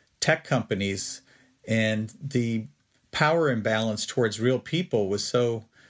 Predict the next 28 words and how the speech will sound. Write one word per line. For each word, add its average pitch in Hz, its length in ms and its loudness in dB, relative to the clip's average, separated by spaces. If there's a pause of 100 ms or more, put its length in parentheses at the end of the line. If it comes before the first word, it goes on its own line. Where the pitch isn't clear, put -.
(260)
bad. 117 540 2
Like, 107 300 0
you, 117 240 0
you, 120 340 0
everybody 123 480 0
was 113 180 -4
signing 120 380 0
these 104 180 -2
terms 117 320 0
of 107 100 -6
service 127 400 0
agreements 107 460 -2
without 107 260 2
ha-, 120 140 -2
being 113 180 0
able 104 200 -2
to 92 80 -4
read 120 280 0
them. 113 280 -2 (480)
And 104 540 -2 (360)
it 127 240 -2
just 147 260 0
felt 143 220 2
like 120 280 0
it 120 120 0
was 113 460 -4 (500)
more 120 200 4
relevant 113 760 0